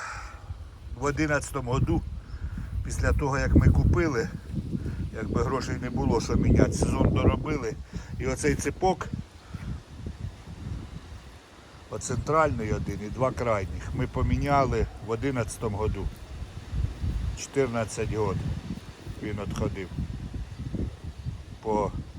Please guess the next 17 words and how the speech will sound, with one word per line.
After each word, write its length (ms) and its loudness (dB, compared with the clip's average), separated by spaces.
сімсот-вісімсот 1000 4
гектар 400 -2
в 20 -4
год, 220 -8
считайте. 520 -6
Запчасті, 720 2
дорогі 360 2
запчасті. 720 2
Чи 120 0
стоїть 400 0
їх 140 -4
купляти, 560 0
чи 180 -6
ні? 220 -2
Я 100 0
думаю, 380 0
стоїть. 460 0